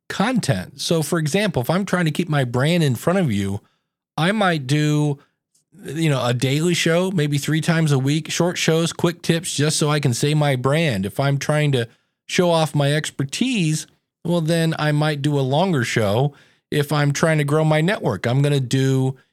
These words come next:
interviews, et cetera, et cetera. You need to know your why. So here are some of the whys. The number one, and this is where I believe at the heart of every good podcaster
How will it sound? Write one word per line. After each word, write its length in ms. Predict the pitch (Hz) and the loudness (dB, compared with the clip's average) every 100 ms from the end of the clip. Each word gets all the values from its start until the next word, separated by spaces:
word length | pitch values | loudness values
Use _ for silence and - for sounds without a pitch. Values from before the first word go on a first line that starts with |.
| _ - | _ -2
interviews, 720 | 180 170 147 120 98 90 107 | 2 2 2 0 -2 -4 -4
et 100 | 143 | -4
cetera, 400 | - 190 - 160 | -2 -2 0 -2
et 160 | 110 - | -4 -2
cetera. 340 | 151 131 107 | -2 0 0
You 60 | 117 | 0
need 160 | 185 | 0
to 60 | 170 | 2
know 140 | 156 | 0
your 180 | 139 123 | 0 0
why. 300 | 113 107 90 | 0 0 -2
So 180 | - 139 | -2 2
here 180 | 170 190 | 2 2
are 40 | |
some 180 | 202 180 | 0 0
of 60 | |
the 60 | 160 | 0
whys. 440 | 147 160 156 139 | 0 2 2 0
The 80 | 156 | 0
number 240 | 160 208 180 | 0 2 2
one, 480 | 180 165 135 139 - _ _ | 2 2 2 0 -4 _ _
and 120 | 151 185 | 0 0
this 200 | 262 302 | 0 -4
is 140 | 190 | -2
where 460 | 180 170 170 165 - _ _ _ _ _ _ | 2 2 2 0 -4 _ _ _ _ _ _
I 240 | 156 180 233 | -2 0 0
believe 640 | 185 143 123 120 117 120 - _ - | 0 2 2 0 -2 -4 -12 _ -4
at 160 | 151 | 0
the 80 | 156 | 0
heart 260 | 135 165 170 | 2 2 2
of 120 | 156 - | -2 -2
every 420 | 160 160 170 165 | -2 0 0 0
good 320 | 139 147 139 | 0 0 0
podcaster 840 | 139 123 117 113 104 - 117 101 | 0 0 -2 -2 -2 -2 -2 -2